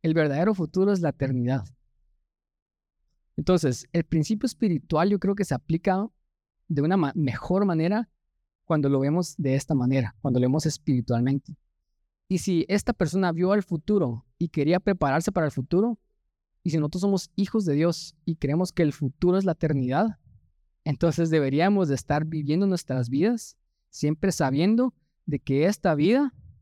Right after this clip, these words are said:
no es la verdadera realidad, de que esta vida es temporal y que hay una vida después de esta vida.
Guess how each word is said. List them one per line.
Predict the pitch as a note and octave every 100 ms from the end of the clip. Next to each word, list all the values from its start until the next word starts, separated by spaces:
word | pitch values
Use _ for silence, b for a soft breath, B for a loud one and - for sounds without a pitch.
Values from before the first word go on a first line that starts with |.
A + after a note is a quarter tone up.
| _ _
no | C#3+ C#3 D3 C#3+
es | C#3+ - - - - _ _
la | C#3+ C3
verdadera | B2+ B2 A#2 B2+
realidad, | C3 A#2+ A2+ C3 C3+ - _ _ _ _ _ _
de | -
que | B2
esta | E3 - D3
vida | C#3+ F#3+
es | F#3
temporal | E3+ D3 B2 A#2 F3+ C3 - _ _ _ _
y | D#3
que | -
hay | D#3
una | D#3+ F3+ D#3+
vida | D#3 G#3 G#3+
después | D3+ A#2 - C#3+ C3+
de | B2
esta | B2 - A#2+
vida. | C3 A3+ C3